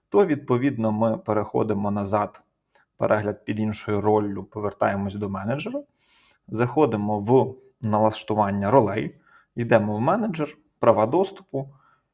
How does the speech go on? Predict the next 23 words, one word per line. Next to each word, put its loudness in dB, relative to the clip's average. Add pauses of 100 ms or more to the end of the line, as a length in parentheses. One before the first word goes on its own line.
(360)
і 8
вимикаємо 2
просто -4
складський -4
облік 0
як -4
такий, -14
наприклад. -14
Да, -2
там. -14 (1400)
І 2
фінанси, -2
можливо, 0
потрібно -6
приховати. -6 (480)
М, -2
покупців. -2 (160)
Хочу, 4
щоб -6
менеджер 2
бачив 2 (140)
всіх -8
покупців, 0